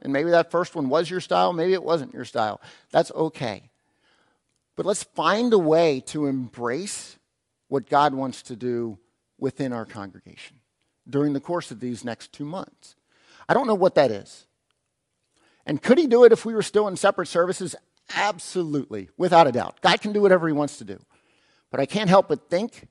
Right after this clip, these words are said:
that there's a purpose behind why we're meeting together, and he wants to do something here in us over the course of the next couple of months. You know,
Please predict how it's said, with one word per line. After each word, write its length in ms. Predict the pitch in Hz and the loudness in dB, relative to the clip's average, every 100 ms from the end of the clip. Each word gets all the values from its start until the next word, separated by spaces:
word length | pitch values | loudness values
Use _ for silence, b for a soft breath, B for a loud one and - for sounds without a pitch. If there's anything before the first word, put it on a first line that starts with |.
| _ _ _ _ _ - | _ _ _ _ _ -12
that 120 | - | -2
there's 160 | 151 | 0
a 40 | 135 | -2
purpose 480 | - 202 190 127 - | -2 -2 -2 -6 -8
behind 400 | 127 156 143 131 | -6 -4 -2 2
why 120 | 143 | 2
we're 120 | 135 | 2
meeting 300 | 127 147 180 | -2 -4 -4
together, 360 | 180 185 226 233 b b b | 2 4 2 -2 b b b
and 120 | 135 | -4
he 120 | 160 | -2
wants 240 | 180 185 - | -2 -2 -4
to 60 | |
do 140 | 151 165 | -10 -10
something 400 | - 127 107 101 _ _ _ _ _ _ | -6 -8 -8 -18 _ _ _ _ _ _
here 320 | - 180 185 | -2 4 4
in 260 | - 185 190 | 2 -2 0
us 400 | - - - _ _ _ _ _ _ - | 0 -4 -20 _ _ _ _ _ _ -4
over 160 | 147 | -2
the 80 | 143 | -2
course 480 | - 151 110 - - _ _ _ | -4 -6 -6 -10 -20 _ _ _
of 100 | 127 | -6
the 80 | 135 | -4
next 220 | 135 127 | -2 -4
couple 260 | - 135 120 | -4 -4 -2
of 60 | 123 | -6
months. 260 | 98 - | -6 -10
You 60 | 147 | -2
know, 160 | 156 | 0